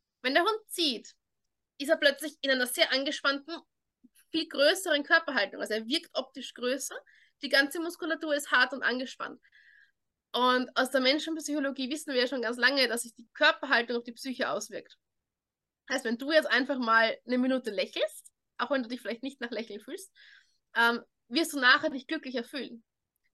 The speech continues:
Und bei Hunden das Gleiche, wenn die, wenn die einfach nur spazieren gehen, wo sie normal einfach ganz gemütlich spazieren gegangen sind, jetzt aber an der Leine so drinnen hängen,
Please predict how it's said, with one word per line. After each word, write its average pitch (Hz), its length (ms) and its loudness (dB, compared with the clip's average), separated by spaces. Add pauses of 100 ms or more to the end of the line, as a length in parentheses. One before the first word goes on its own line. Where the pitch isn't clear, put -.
(440)
Und 233 140 -4
bei 254 80 2
Hunden 311 300 0
das 240 200 -4
Gleiche, 294 420 4
wenn 240 200 0
die, 247 460 -6 (240)
wenn 254 240 -2
die 240 300 -4 (500)
einfach 330 240 0
nur 370 100 -2
spazieren 359 500 -4
gehen, 226 320 -4 (200)
wo 262 180 -6
sie 285 100 0
normal 262 340 6
einfach 285 360 2 (840)
ganz 302 220 2
gemütlich 294 440 -2
spazieren 294 340 -6
gegangen 233 260 -2
sind, 285 240 -6
jetzt 277 320 -2
aber 240 460 4 (1000)
an 294 140 6
der - 100 6
Leine 247 380 6
so 311 260 -4
drinnen 294 340 0
hängen, 220 440 -8